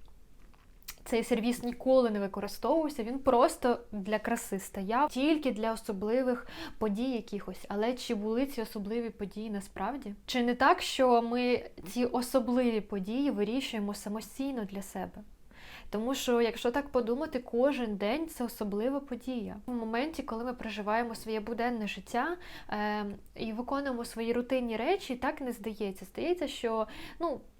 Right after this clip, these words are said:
зараз я роблю те, що роблю, а от колись в майбутньому, коли настане той класний момент, от тоді я точно заживу. От тоді я буду жити так, як я хочу.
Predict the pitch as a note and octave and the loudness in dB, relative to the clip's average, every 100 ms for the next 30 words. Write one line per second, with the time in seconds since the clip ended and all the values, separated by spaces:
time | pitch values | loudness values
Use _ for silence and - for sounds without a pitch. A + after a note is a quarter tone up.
0 | - - - A#3 B3+ A#3+ A#3+ A3+ A3+ A3+ | -20 -16 -8 4 6 6 2 2 2 0
1 | B3 B3 B3 C#4 F4 F#4+ C#4 C4 A#3+ B3+ | 0 -2 0 4 6 8 6 6 2 2
2 | - B3+ C4+ D#4+ D4 A3+ G#3+ G#3+ F#3+ A#3+ | 0 2 4 4 2 -2 -2 -2 -2 4
3 | E4 F#4 E4 C4+ G3+ F3 - - - - | 8 8 4 -4 -2 -4 -6 -20 -20 -20
4 | - - - - A3+ A3+ A#3+ B3 - B3 | -20 -20 -18 -4 0 4 4 2 4 4
5 | A3 G#3 A#3+ G#3+ - - - G#3 G#3+ A3 | 4 -2 2 2 0 -6 -8 -2 0 0
6 | - G#3 G3 F#3 G3+ C#4+ D#4+ - - - | -2 -4 -2 -2 -2 -4 -6 -12 -20 -20
7 | - - - A3+ - G3 F3+ A#3+ G#3+ G3+ | -18 -16 -4 -4 -2 -4 -2 -2 -2 0
8 | F#3+ F#3+ - F#3 F#3+ F#3 F3+ F3+ - - | -4 -4 -8 -6 -6 -6 -8 -10 -12 -16
9 | - G#3+ A#3+ A#3+ D#4 A#3+ A3 G#3+ A3+ G#3 | -8 0 2 4 4 4 0 0 -2 -2
10 | - G#3+ B3+ - G#3+ A3 G#3 G#3 G3 F#3+ | 0 4 4 2 -6 -6 -6 -4 -6 -6